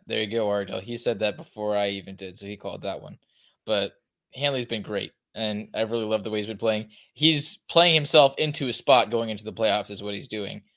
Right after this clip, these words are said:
'cause he's giving us physicality, which we need, and he's just being solid with Klingberg.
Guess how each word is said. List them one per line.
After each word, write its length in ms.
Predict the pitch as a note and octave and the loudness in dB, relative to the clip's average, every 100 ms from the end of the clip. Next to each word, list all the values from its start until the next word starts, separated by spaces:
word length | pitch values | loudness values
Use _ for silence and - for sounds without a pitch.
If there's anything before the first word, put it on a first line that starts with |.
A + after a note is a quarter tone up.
| _ _ | _ _
'cause 120 | A#2 | -6
he's 120 | A2 | -4
giving 260 | A2+ A#2+ A#2+ | -4 -4 -2
us 140 | A#2 | -4
physicality, 800 | - B2 G#2+ B2 A#2+ A#2+ A#2 A#2+ A#2+ | -4 -6 -2 2 4 4 0 -4 -8
which 180 | A#2 | -8
we 120 | A#2+ A#2 | -8 -6
need, 380 | A2+ A2+ A2+ - _ - | -4 -4 -6 -10 _ -8
and 160 | G#2+ | -6
he's 200 | A2+ G#2 - | -6 -6 -6
just 380 | A#2+ - - | -4 -6 -8
being 220 | B2 A#2 G#2+ | -8 -8 -6
solid 460 | - A2+ A2+ G2+ | 2 2 2 0
with 180 | G2 G2+ | -6 -8
Klingberg. 400 | A2 G#2+ G2+ | -8 -6 -8